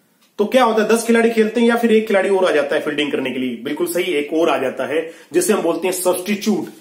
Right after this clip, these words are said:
तो वही है, इस रिएक्शन का नाम भी है सब्स्टिट्यूशन रिएक्शन। क्या होता है, जैसे मान लो ये है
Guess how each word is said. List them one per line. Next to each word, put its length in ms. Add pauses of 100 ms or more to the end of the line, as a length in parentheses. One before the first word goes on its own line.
(200)
तो 80
वही 440
है, 520
इस 160
रिएक्शन 360
का 80
नाम 220
भी 100
है 140
सब्स्टिट्यूशन 880 (300)
रिएक्शन। 520 (720)
क्या 120
होता 240
है, 80
जैसे 180
मान 220
लो 60
ये 180
है 420